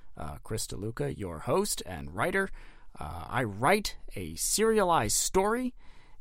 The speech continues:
and, uh, at, after every chapter, uh, I, well, I, I record it along with my wife, and I put it up in, uh, for you in, in the podcast feed. And then, uh, after that, uh, I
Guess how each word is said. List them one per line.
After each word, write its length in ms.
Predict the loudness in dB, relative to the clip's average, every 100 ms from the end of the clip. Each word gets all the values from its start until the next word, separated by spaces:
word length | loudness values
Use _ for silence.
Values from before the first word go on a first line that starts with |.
| -4
and, 540 | 2 2 4 2 0 -2
uh, 380 | -4 -4 -4 -6
at, 220 | -4 -4
after 360 | 0 0 2 4
every 240 | 4 4
chapter, 640 | 2 8 8 8 -2 -2 -4 -12 -16 -10
uh, 340 | -6 -4 -4 -4
I, 280 | -4 -4 -4 -4
well, 160 | -4
I, 140 | -4 -10 -10
I 80 | -10
record 420 | -10 0 6 6
it 160 | 6 0
along 240 | -4 -4
with 160 | -6 -6
my 80 | -2
wife, 340 | 4 4 2
and 100 | -4
I 60 | -2
put 200 | -2 0
it 80 |
up 160 | 0 0
in, 220 | 0 0 -2
uh, 200 | -4 -4
for 180 | -4 -2
you 340 | 0 0 -2
in, 280 | -2 0 0
in 300 | 0 0 0
the 100 | 4
podcast 560 | 6 6 4 2 2
feed. 260 | -2 -2 -2 -4 -10 -2
And 160 | 4 8
then, 240 | 8 6 -2 -10 2
uh, 60 |
after 420 | 4 8 8 6 6
that, 320 | 10 10 8
uh, 80 | 0
I 400 | -2 4 2